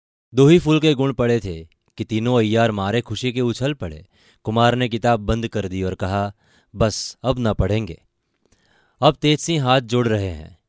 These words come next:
कस्में देते जाते हैं कि किसी तरह परमेश्वर के वास्ते पढ़िए, आखिर ये सब आप ही के तो काम आएगा, हम लोग आप ही के तो ताबेदार हैं। थोड़ी देर तक दिल लगी करके कुमार ने फिर पढ़ना शुरू किया। और हूर का फूल।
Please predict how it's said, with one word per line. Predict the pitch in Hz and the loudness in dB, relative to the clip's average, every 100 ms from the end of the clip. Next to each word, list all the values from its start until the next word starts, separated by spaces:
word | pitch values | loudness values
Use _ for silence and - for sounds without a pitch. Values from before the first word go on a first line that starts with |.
| _ - | _ -6
कस्में | 113 135 143 | -4 -2 0
देते | 123 127 | 0 0
जाते | 117 110 107 110 | 0 -2 -2 -4
हैं | 113 120 | -4 -4
कि | 120 | -8
किसी | - 110 123 | -10 -6 -4
तरह | 120 117 | -2 -2
परमेश्वर | 117 107 110 117 127 117 | 0 -2 -2 -2 -4 -2
के | 123 | 0
वास्ते | 117 120 - | 0 -2 -4
पढ़िए, | 117 113 117 101 82 - _ - - | -4 0 2 0 -6 -20 _ -20 -4
आखिर | 113 - 117 | -2 0 -2
ये | 110 117 | 0 0
सब | 123 110 | -2 -2
आप | 101 113 | -2 -2
ही | 123 | -2
के | 123 | 0
तो | 123 | -2
काम | 117 117 147 | 0 0 0
आएगा, | 143 113 90 78 - _ _ - | 0 -2 -4 -12 -18 _ _ -4
हम | 117 | 0
लोग | 127 117 | 2 2
आप | 107 104 | 4 4
ही | 131 | 2
के | 120 120 | 2 0
तो | 120 | 2
ताबेदार | 110 107 117 113 120 | 2 2 2 2 0
हैं। | 98 78 - _ _ _ _ _ _ - | -4 -12 -20 _ _ _ _ _ _ -2
थोड़ी | 131 160 | 2 4
देर | 151 143 | 4 4
तक | 135 | 2
दिल | 117 127 120 | 0 0 2
लगी | 113 127 | 2 0
करके | 120 101 87 85 - | 0 -4 -8 -14 -10
कुमार | 113 117 117 | -2 0 0
ने | 120 | -2
फिर | 117 147 | -4 -4
पढ़ना | - 104 104 | -2 -2 -2
शुरू | 98 95 90 | -4 -6 -6
किया। | - 85 82 _ _ _ _ _ _ _ _ _ _ _ | -10 -16 -18 _ _ _ _ _ _ _ _ _ _ _
और | 113 127 131 | 2 4 6
हूर | 127 131 | 4 2
का | 113 101 | 0 -4
फूल। | - 80 | -6 -14